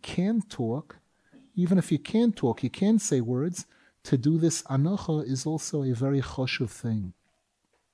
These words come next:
Paragraph Chav Daled. Amru Rabbi Seinu Zechron Levracha. The Gemara says in Pesachim Daf Kuf Yutes that we have in the Sefer Tehillim many times that it says, "Lamanatseach Mizmor."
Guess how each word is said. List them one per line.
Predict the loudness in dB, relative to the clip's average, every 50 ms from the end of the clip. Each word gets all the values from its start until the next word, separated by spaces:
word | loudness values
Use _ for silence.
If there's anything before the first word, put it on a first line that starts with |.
| _ _ _ _ _ _ _ _ _ _ _ _
Paragraph | 0 4 4 4 6 6 4 4 4 2
Chav | 0 -2 0 0 0
Daled. | 0 0 0 0 0 -2 -4 -6 -10 _ _ _ _ _ _ _ _ _ _ _ _ _ _ _ _ _ _ _ _ _ _ _ _ _ _ _ _ _ _ 0
Amru | 4 4 6 6 6 4
Rabbi | 4 2 2 2 0
Seinu | 0 0 -2 0 2 4 4
Zechron | 4 4 2 2 2 2 2 2
Levracha. | 0 -2 -4 -4 -4 -2 -2 -2 -4 _ _ _ _ _ _ _ _ _ _ _ _ _ _ _ _ -2
The | 2 6
Gemara | 8 8 10 10 8 6
says | 6 6 6 6 6
in | 6 4
Pesachim | 4 4 2 2 2 4 4 4 4
Daf | 4 2 0
Kuf | 0 0 0 2 2
Yutes | 2 2 2 0 0 0 0 -2 -4 -6 -8 -10 _ _ _ _ _ _ _ _ _ _ _ _ -2
that | -2 0 0 2
we | 2 2
have | 2 2 2 2 4
in | 6 6
the | 6 4
Sefer | 4 2 2 2 2 2 0 -2
Tehillim | 0 2 2 4 4 4 4 6 6
many | 8 8 8 8 8
times | 6 6 2 2 4 6 6 6 6 6
that | 6 4
it | 4 4
says, | 2 2 4 4 4 4
"Lamanatseach | 6 6 8 8 8 8 8 8 8 6 4 2 0 -2 2 4 4 4 4 4 2 0 0 -4 -4 2 6
Mizmor." | 10 12 12 12 10 8 6 6 6 4 2 -2 -6